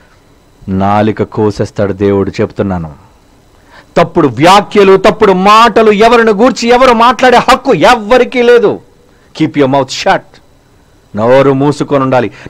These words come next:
నువ్వు నోరిప్పితే దేవుని మాటలు మాట్లాడు, అది ప్రయోజనకరం.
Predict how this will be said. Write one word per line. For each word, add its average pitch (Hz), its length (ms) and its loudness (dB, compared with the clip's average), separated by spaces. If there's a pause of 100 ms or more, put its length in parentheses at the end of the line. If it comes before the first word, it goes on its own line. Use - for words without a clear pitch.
నువ్వు 104 160 -4
నోరిప్పితే 117 520 -2
దేవుని 113 240 -4
మాటలు 135 400 -2
మాట్లాడు, 131 520 -2 (380)
అది 214 120 2
ప్రయోజనకరం. 294 840 0